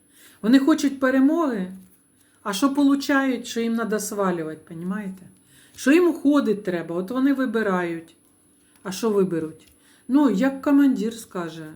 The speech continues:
як, е, там, хто там, генерал скаже. Зараз поки переривчик. Хочуть шанса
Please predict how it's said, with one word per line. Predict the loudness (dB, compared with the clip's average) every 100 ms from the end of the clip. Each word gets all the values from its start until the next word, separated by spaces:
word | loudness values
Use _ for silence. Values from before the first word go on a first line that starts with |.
| -12
як, | -8 -8 -6
е, | -2 -2
там, | 0 0 0 -6 -16 _ -20 -20 -20 _
хто | -4
там, | -2 -4 -8 -14 -20 _ _
генерал | -2 2 4 2 0 -2
скаже. | -6 -8 -6 -6 -10 -18 -20 -20 -14
Зараз | -2 2 2
поки | 0 -6 -4
переривчик. | -2 -2 0 0 -2 -6 -10 -10 -10 _ _ -18 -18 -18 _ _ _ _
Хочуть | -2 0 -2 -4
шанса | -6 -2 -2 -4 -8 -6 -6